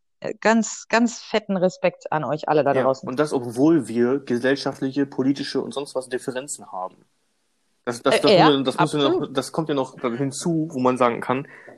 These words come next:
Speaker 2: ja, geil. Ja, weil es
Speaker 1: Ah.
Speaker 2: spielt grad keine Rolle, ob du irgendwie, keine Ahnung, A-F-D-Wähler bist oder ob du jetzt irgendwie
Speaker 1: Also,
Speaker 2: sonst was Wähler
Speaker 1: raus,
Speaker 2: bist.
Speaker 1: ey.
Speaker 2: Ja, einfach, einfach mal da, da, oder N P D Wähler, ist ja auch scheißegal. Ihr habt einfach alle euren Beitrag zu leisten.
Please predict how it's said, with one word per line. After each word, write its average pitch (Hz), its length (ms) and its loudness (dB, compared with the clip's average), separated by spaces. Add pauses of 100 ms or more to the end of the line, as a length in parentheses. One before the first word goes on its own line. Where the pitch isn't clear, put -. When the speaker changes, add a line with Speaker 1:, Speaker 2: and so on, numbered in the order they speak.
Speaker 2:
ja, 165 220 0
geil. 120 500 0 (640)
Ja, 147 260 0
weil 139 160 4
es 147 60 4
Speaker 1:
Ah. 147 40 4
Speaker 2:
spielt 165 180 -4
grad 160 160 -2
keine 160 180 0
Rolle, 170 260 4
ob 143 160 -2
du 143 120 0
irgendwie, 120 560 0
keine 131 220 -6
Ahnung, 113 380 -2 (320)
A-F-D-Wähler 139 1700 0
bist 147 420 -4
oder 127 300 0
ob - 160 -4
du 139 80 -2
jetzt 131 180 0
irgendwie 131 420 0
Speaker 1:
Also, 202 100 4 (320)
Speaker 2:
sonst 151 260 0
was 156 140 0
Wähler 190 180 6
Speaker 1:
raus, 180 220 6
Speaker 2:
bist. - 140 -12
Speaker 1:
ey. 165 100 -2 (680)
Speaker 2:
Ja, 311 160 6
einfach, 226 220 2
einfach 180 280 0
mal 165 120 0
da, 151 80 0 (180)
da, 139 60 -10
oder 135 180 -4
N 196 140 -4
P 190 120 -6
D 127 220 -6
Wähler, 117 160 -4
ist - 80 -6
ja 160 80 -4
auch 185 120 -2
scheißegal. 123 680 -10 (300)
Ihr 151 240 -4 (100)
habt - 240 -10
einfach 175 320 -8
alle 185 240 0
euren 156 240 -6
Beitrag 151 380 -4
zu - 120 -16
leisten. 104 600 -8